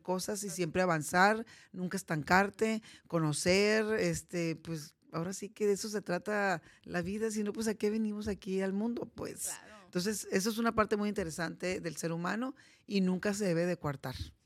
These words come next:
Speaker 1: nunca, nunca.
Speaker 2: Así es.
Speaker 1: Eh, Vanessa, pues, ya para empezar a de-, a despedirnos, me encantaría hacerte la pregunta que le hacemos a todos nuestros invitados.
Speaker 2: Ay, Dios.
Speaker 1: No, pues,
Speaker 2: <laughs>
Speaker 1: muy interesantes, eh, respuestas y creo que la tuya va a ser también, ¿por qué no? Muy interesante.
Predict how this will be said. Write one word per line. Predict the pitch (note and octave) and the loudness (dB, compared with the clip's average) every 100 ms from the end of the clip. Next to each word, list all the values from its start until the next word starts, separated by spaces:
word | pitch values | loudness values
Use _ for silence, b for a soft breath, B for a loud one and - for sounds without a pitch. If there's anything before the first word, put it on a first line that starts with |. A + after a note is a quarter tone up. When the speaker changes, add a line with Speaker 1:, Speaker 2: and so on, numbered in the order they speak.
| _ _ _ | _ _ _
Speaker 1:
nunca, | E3+ E3+ - - _ _ | 0 0 0 -8 _ _
nunca. | E3 E3 - | -12 -12 -16
Speaker 2:
Así | _ | _
es. | - _ _ _ _ _ _ _ | -20 _ _ _ _ _ _ _
Speaker 1:
Eh, | G#3+ A3 G#3+ | 0 2 4
Vanessa, | G#3+ G#3 G#3 A#3+ | 4 2 2 2
pues, | A3+ | 4
ya | F#3 G#3 | 6 8
para | B3 | 8
empezar | A#3+ G3+ G#3 | 6 4 4
a | A3+ | 4
de-, | A#3 | 4
a | F#3 F#3 | 2 2
despedirnos, | E3+ - F3+ G#3 A#3+ | 0 0 0 0 -2
me | A3 | -2
encantaría | F#3+ F3 F3 | -2 0 0
hacerte | G3 G#3 | 0 -2
la | G3+ | -4
pregunta | F#3+ E3 D#3+ E3+ | -2 -4 -4 -4
que | |
le | D#3+ | -4
hacemos | D3+ D#3 E3+ | -2 -2 -2
a | |
todos | E3 D3+ E3+ | 0 0 2
nuestros | E3+ E3 D#3 | 0 -2 -4
invitados. | D3 C#3+ D3 D3+ E3 - - | -4 -2 0 2 0 -4 -8
Speaker 2:
Ay, | - - - | -14 -20 -20
Dios. | - _ _ | -20 _ _
Speaker 1:
No, | E3+ F3 F#3+ | -2 0 2
pues, | A3 G3+ G3+ | 0 0 0
Speaker 2:
<laughs> | G3 F#3+ | 4 6
Speaker 1:
muy | A3 | 6
interesantes, | A3+ G3 F3 G3+ G3+ G#3+ A#3 A3+ - | 8 8 8 8 8 8 2 2 2
eh, | F#3+ | 0
respuestas | F3+ E3+ G#3 A3+ B3 C#4+ C#4 C4+ | 0 -2 4 4 4 2 0 0
y | G3+ | 0
creo | F#3+ | 0
que | F3+ | 2
la | F#3+ | 2
tuya | E3+ E3+ E3+ | 4 4 6
va | |
a | F3+ | 4
ser | F3 F3 | 4 4
también, | F3 E3 E3 E3+ - | 4 4 4 4 0
¿por | - D3+ | 0 0
qué | D#3 | 2
no? | D#3 F3+ | 2 0
Muy | F3+ D#3 E3+ | 2 2 4
interesante. | F3+ E3 D3 D3+ D3 - D#3 | 4 0 -2 0 -2 -2 -6